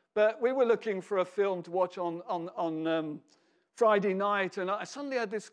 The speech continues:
came up, and I, "Harriet, yes, I remember something about Harriet in this research I've been doing." And so I pulled up the film and looked at it, and I, I s-, s-, said, "Fam, this, this looks good." So we watched, we sat down and watched it. An amazing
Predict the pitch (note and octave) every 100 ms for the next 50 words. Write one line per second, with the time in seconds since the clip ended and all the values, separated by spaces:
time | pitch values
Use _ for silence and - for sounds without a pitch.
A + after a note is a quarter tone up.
0 | _ A3 G#3 C4 B3+ G#3+ F#3 F#3 A3+ A3+
1 | A#3 C#4 C#4+ - B3 C4+ - B3+ B3 B3+
2 | D4+ D4 B3+ E3+ - - _ - B3+ C4
3 | B3+ A#3+ A3+ A3+ A3+ B3 G#3 G3+ G#3 G#3
4 | G3 - A3+ B3+ - F3 E3+ F#3+ F#3 G3+
5 | F#3+ B3 B3 F3 B2 - _ _ _ _
6 | G#3 G#3+ A#3 G#3+ G#3 C4+ C#4+ B3+ A#3 A3
7 | - B3 G#3+ F#3+ G#3 C4 G#3+ F#3+ F3+ G3
8 | G3+ G3+ G#3 - A#3+ A#3+ - A3 - F#3
9 | A#3 - G#3 A#3+ - C#3 _ C4 C#4+ -
10 | _ _ _ - A3 G#3+ G3+ A3+ - -
11 | _ - G#3 - G#3 G3+ F#3+ F3+ F#3+ F#3
12 | F#3+ F#3 - D#3+ - _ _ - F#3+ F#3
13 | F3+ F#3+ G#3 G3+ F#3 G3 F#3+